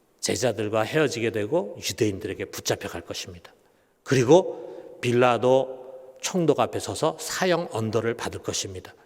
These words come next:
그리고 골고다 언덕 위에 세워진 십자가 위에 매달려서 처형을 당하게 될 것입니다.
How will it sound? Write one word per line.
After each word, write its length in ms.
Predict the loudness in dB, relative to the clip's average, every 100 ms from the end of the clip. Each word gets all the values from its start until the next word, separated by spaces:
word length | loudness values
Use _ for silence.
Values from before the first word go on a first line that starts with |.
| -20 -4
그리고 800 | 4 8 10 8 4 -8 -12 -4 4
골고다 560 | 6 8 10 8 6
언덕 360 | 4 6 6 8
위에 140 | 6
세워진 380 | 6 2 4 2
십자가 500 | 2 0 6 6 8
위에 180 | 6 6
매달려서 1000 | 4 4 4 4 6 6 6 -4 -8 -4
처형을 500 | 2 4 6 4 2
당하게 400 | 0 2 2 0
될 180 | 0 -2
것입니다. 540 | -2 -2 -2 -2